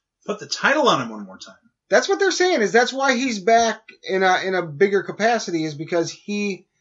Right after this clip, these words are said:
Speaker 2: wants the, he wants the title one more time. So I think I'd love to see it. I don't know if he can, you know, if he can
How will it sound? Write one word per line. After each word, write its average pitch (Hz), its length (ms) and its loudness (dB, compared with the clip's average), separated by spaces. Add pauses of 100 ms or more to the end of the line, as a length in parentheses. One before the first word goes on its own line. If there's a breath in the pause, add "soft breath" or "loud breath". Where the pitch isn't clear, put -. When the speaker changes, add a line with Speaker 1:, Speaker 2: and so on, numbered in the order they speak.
(420)
Speaker 2:
wants 185 540 0
the, 185 140 -2
he 165 320 -6
wants 185 300 0
the 165 80 -8
title 190 380 0
one 131 140 -4
more 113 120 -6
time. 113 340 -10 (920)
So 170 400 2
I 202 160 6
think 311 480 -2 (1500 loud breath)
I'd 190 280 6
love 196 240 6
to 202 80 0
see 202 300 -4
it. 269 180 0 (120)
I 190 100 2
don't 226 200 0
know 214 280 2
if 196 180 0
he 220 220 -6
can, 180 540 -4
you 170 180 -4
know, 151 480 -4
if 160 180 -8
he 185 100 -8
can 160 480 -6